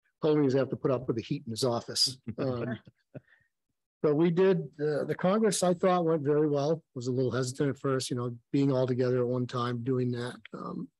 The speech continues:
I thought it was an original idea. I thought it was a great chance to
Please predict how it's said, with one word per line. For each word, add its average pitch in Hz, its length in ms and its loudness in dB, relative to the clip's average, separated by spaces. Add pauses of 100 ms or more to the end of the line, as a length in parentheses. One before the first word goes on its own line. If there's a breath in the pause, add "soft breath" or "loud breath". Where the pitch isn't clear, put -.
(160)
I 131 60 -2
thought 127 300 -2
it 123 80 -4
was 127 420 -2 (680)
an 147 80 2
original 147 480 2
idea. 147 480 2
I 127 60 -4
thought 131 180 -2
it 120 60 -2
was 117 140 -4
a 113 80 -2
great 131 360 0 (300)
chance 135 640 -2
to 123 400 0